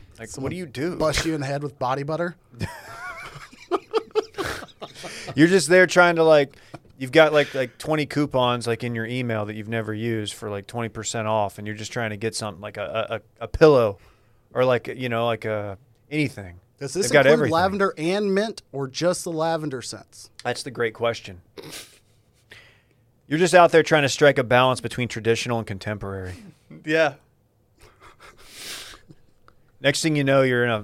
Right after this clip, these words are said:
Speaker 1: in a fight for your life with the, the entire staff.
Speaker 3: Yeah, you're pinned to the ground by the manager of Bath and Body Works.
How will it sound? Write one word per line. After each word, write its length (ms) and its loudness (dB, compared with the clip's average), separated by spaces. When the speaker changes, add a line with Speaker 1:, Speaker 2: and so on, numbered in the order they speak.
Speaker 1:
in 80 -4
a 40 -2
fight 320 2
for 120 -4
your 140 0
life 340 0
with 160 -6
the, 280 -8
the 140 -6
entire 420 2
staff. 460 -2
Speaker 3:
Yeah, 80 0
you're 180 0
pinned 280 -4
to 60 -2
the 100 -4
ground 340 2
by 120 0
the 80 -4
manager 440 -6
of 280 -12
Bath 240 2
and 100 -14
Body 300 -2
Works. 400 -14